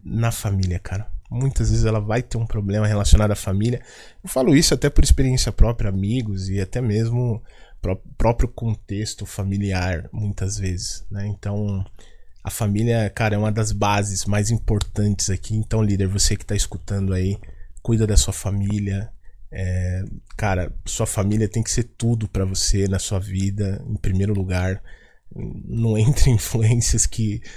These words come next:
falem que, ah, mas tá tudo bem, uma família aqui, outra ali. Não, cara, não tá tudo bem. A família é a base da sociedade. Se ela tiver destruída,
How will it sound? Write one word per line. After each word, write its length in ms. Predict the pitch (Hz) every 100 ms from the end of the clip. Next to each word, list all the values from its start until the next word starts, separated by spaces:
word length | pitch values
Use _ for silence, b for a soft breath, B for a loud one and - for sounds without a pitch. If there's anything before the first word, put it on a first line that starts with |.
| B B
falem 420 | - 107 107 107
que, 480 | - 110 104 101 -
ah, 360 | 113 143 254 233
mas 240 | 214 220 -
tá 140 | -
tudo 300 | 208 - 196
bem, 640 | 123 123 147 175 175 160 143
uma 160 | 139
família 440 | 131 143 135 143 131
aqui, 280 | - 143 143
outra 220 | 127 120
ali. 160 | 117
Não, 180 | 117 113
cara, 300 | - 101 107
não 260 | 123 120 120
tá 220 | - 101
tudo 260 | - 92 92
bem. 260 | 90 92 - - -
A 80 | -
família 440 | - 101 98 107
é 40 | 110
a 60 |
base 380 | 101 107 113 110
da 120 | 104
sociedade. 720 | 104 - - 113 98 92 92 -
Se 80 |
ela 120 | 92 104
tiver 240 | - 101
destruída, 680 | 104 - 104 92 98 101